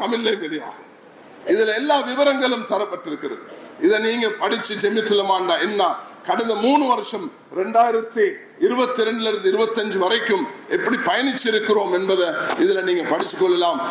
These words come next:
எல்லாரும் கட்டாயம் இதை எடுத்துட்டு போங்க கண்ணியமானவர்களே. அடுத்து பாப்பீங்க என்று சொன்னா இந்த நாட்டுல ரெண்டாயிரத்தி அஞ்சுல ஒரு கிடைச்ச ஒரு பாக்கியம் தான் சில முக்கியஸ்தர்கள் மௌத்தாகிட்டார்கள். ஜஸ்டிஸ் ஜமீல் ரஹ்மத்துல்லாஹி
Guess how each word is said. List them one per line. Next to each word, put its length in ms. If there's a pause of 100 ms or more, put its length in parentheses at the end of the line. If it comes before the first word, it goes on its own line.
(220)
எல்லாரும் 440
கட்டாயம் 480
இதை 140
எடுத்துட்டு 340
போங்க 220 (340)
கண்ணியமானவர்களே. 800 (400)
அடுத்து 340 (460)
பாப்பீங்க 340
என்று 220
சொன்னா 240 (460)
இந்த 200
நாட்டுல 420
ரெண்டாயிரத்தி 560 (100)
அஞ்சுல 360 (500)
ஒரு 100 (120)
கிடைச்ச 340
ஒரு 80 (140)
பாக்கியம் 500
தான் 160 (460)
சில 180 (460)
முக்கியஸ்தர்கள் 680 (140)
மௌத்தாகிட்டார்கள். 800 (440)
ஜஸ்டிஸ் 440
ஜமீல் 340 (260)
ரஹ்மத்துல்லாஹி 560